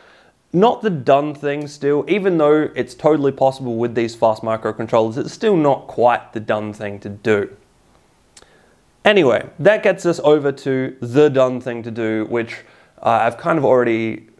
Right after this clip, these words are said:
hinted at a little bit. It's called interrupting. So what you do is you tell the microcontroller that this channel, that, uh, this pin that this channel is running into, whenever there's a change in the line,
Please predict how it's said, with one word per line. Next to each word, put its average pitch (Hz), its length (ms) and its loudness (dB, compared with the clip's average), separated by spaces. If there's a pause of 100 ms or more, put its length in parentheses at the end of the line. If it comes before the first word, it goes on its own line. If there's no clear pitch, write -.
(200)
hinted 139 320 0
at 117 140 4
a 110 40 2
little 117 240 0
bit. 107 160 -4
It's 117 120 -6
called 113 380 -2
interrupting. 127 720 0
So 139 300 4 (240)
what 196 200 2
you 202 60 -6
do 185 220 0
is 147 200 -4
you 151 120 -4
tell 170 460 2
the 143 180 -8
microcontroller 135 960 0 (240)
that 120 300 -2 (680)
this 170 380 2
channel, 220 480 -4 (460)
that, - 200 -10 (500)
uh, 120 380 2
this - 440 -6 (120)
pin 160 360 0
that 123 140 -2
this 139 180 -2
channel 151 400 0
is 135 160 0
running 131 340 0
into, 175 460 0 (300)
whenever 175 340 4
there's 214 180 0
a 175 60 -4
change 180 520 -2
in 175 100 -2
the 143 60 2
line, 160 460 0